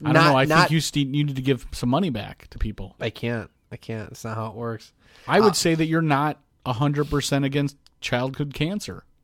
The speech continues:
Speaker 1: at this point.
Speaker 2: I am against childhood cancer up to a one guard.
Speaker 1: <laughs>
Speaker 2: And then it gets, yeah, but no, but I, I, I told her shave it, and then I got down, and what was I gonna do? Go up to the stage and be like, "Hey, move,"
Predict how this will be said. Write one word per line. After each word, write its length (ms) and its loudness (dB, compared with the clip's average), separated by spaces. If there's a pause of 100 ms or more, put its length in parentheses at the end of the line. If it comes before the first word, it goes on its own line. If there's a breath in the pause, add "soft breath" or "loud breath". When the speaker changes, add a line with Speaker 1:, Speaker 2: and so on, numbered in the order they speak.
(380)
Speaker 1:
at 100 -6
this 160 -8
point. 400 -8
Speaker 2:
I 280 0
am 200 -2
against 400 -6
childhood 380 0
cancer 440 -6
up 200 -10
to 160 -6
a 40 -2
one 280 -8
guard. 340 -10
Speaker 1:
<laughs> 160 -8
Speaker 2:
And 160 -4
then 100 -2
it 60 -4
gets, 220 -4
yeah, 180 6
but 160 -4
no, 260 6 (200)
but 180 2
I, 260 0
I, 360 2
I 40 2
told 280 0
her 100 -2
shave 300 0
it, 120 0
and 120 -4
then 80 -2
I 40 -2
got 200 -2
down, 200 0 (280 soft breath)
and 100 -2
what 60 4
was 100 4
I 60 2
gonna 160 0
do? 180 0
Go 120 0
up 120 2
to 80 -10
the 80 -6
stage 300 -2
and 100 -4
be 60 0
like, 160 -2
"Hey, 240 2
move," 260 0